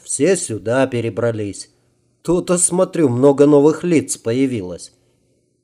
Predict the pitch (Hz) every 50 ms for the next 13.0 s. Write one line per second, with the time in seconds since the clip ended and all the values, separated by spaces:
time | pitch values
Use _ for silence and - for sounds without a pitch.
0 | _ _ - - - - 104 107 - - 139 147 165 170 165 156 147 123 110 -
1 | - 117 107 104 123 147 151 151 143 123 110 110 110 107 107 123 139 160 170 160
2 | 135 101 - _ _ _ _ _ _ _ _ _ - - - 117 113 - - 147
3 | 151 139 - - 135 160 160 156 143 151 147 147 135 135 - 160 175 170 - -
4 | 113 101 98 95 - _ - 120 135 135 - - - 190 202 208 - - - -
5 | - 151 175 175 160 147 160 - - 156 147 - - - 143 151 156 156 156 139
6 | 117 120 131 120 110 98 - - - - 107 110 117 - - - - 151 190 214
7 | 180 160 156 160 160 165 202 196 156 131 - - - - 143 156 - - 143 143
8 | 139 139 175 175 190 175 - - 131 120 120 117 120 143 156 143 117 95 - _
9 | _ _ _ _ _ _ - - - 139 123 139 123 139 127 107 92 98 117 127
10 | 180 214 220 220 214 196 156 127 110 98 90 - - _ _ _ _ _ _ _
11 | _ _ - 104 120 - - - 233 220 233 - - 233 233 220 208 240 247 226
12 | - - - - - 135 - 175 170 170 170 180 196 196 165 120 98 87 85 80